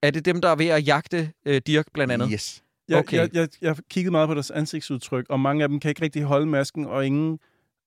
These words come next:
Speaker 3: ved helt præcis, hvordan de skal spille
Speaker 1: <laughs>
Speaker 3: statistrollen.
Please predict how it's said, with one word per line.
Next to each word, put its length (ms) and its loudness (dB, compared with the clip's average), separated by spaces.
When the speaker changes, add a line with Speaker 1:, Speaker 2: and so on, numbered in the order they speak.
Speaker 3:
ved 200 2
helt 240 -2
præcis, 280 -6
hvordan 260 2
de 120 -4
skal 160 -6
spille 420 2
Speaker 1:
<laughs> 60 0
Speaker 3:
statistrollen. 880 0